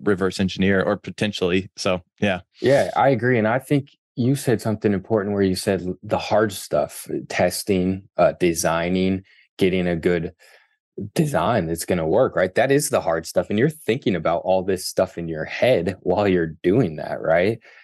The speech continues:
Speaker 2: And so why not write it down when you're thinking it so that you don't forget, you don't lose that tribal knowledge? But the paperwork's not the hard part. People think it is, but it's not. The hard part is designing. And that's why we're all very,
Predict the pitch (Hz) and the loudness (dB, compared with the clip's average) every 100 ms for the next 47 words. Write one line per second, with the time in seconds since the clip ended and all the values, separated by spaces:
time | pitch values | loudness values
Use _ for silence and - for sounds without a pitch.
0 | - 98 95 101 87 104 120 87 80 95 | -4 -2 2 2 2 0 0 -2 2 2
1 | 90 82 87 107 90 85 82 78 - 98 | 0 0 0 2 0 -4 -6 -8 -2 0
2 | - 80 80 82 - 87 85 78 90 92 | 0 -2 -2 -4 -2 0 0 0 0 0
3 | - 78 80 104 107 92 - _ _ 92 | -4 -10 0 2 2 0 -6 _ _ 0
4 | 92 85 87 98 107 95 87 - 90 82 | 0 0 2 4 4 2 -2 -2 -2 0
5 | 78 78 80 78 78 82 82 - - - | -2 -6 -6 -2 -2 -2 -4 -10 -20 -20
6 | _ _ 98 104 139 185 202 143 - 117 | _ _ -4 -2 0 0 2 0 0 0
7 | - 90 101 113 92 82 80 80 - 127 | 0 0 2 0 0 0 0 -2 -2 0
8 | 131 - 120 120 87 85 87 85 - 92 | 0 0 -2 0 0 0 -2 -6 -8 -2
9 | 98 92 92 101 85 85 - 87 98 98 | 0 0 0 0 -2 -4 -8 -8 -4 0
10 | 123 120 117 95 85 87 82 92 107 92 | 0 0 0 2 0 -4 -2 0 0 -2
11 | 87 90 _ _ _ _ - 95 87 95 | -6 -10 _ _ _ _ -2 0 2 0
12 | - 98 92 92 95 90 95 | 2 2 4 4 4 2 0